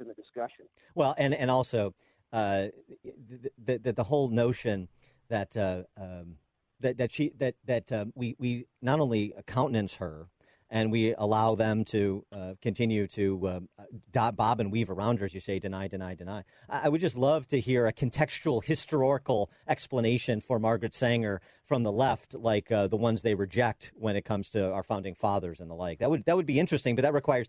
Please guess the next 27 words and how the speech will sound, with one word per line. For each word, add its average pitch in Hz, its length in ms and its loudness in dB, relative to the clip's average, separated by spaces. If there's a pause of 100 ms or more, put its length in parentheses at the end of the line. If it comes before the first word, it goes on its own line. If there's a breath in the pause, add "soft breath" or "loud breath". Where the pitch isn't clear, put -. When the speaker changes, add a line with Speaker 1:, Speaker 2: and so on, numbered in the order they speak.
(140)
Speaker 2:
somebody 151 320 2
to 139 80 4
actually 131 260 0
put - 180 0
it 135 120 0
between 127 260 0
the 113 120 2
eyes 120 360 2
of 104 160 2 (320 soft breath)
people 127 220 2
on 113 100 4
the 101 60 -4
left, 127 260 2
and 110 80 0
we 110 60 0
just 110 160 -4
don't 107 100 2
have 110 240 2
very 104 220 -2
many 98 160 -2
people 104 240 -6
who 87 60 -8
can 95 120 -12
do 110 140 -2
that, 80 160 -6
do 90 100 -12
we? 71 120 -16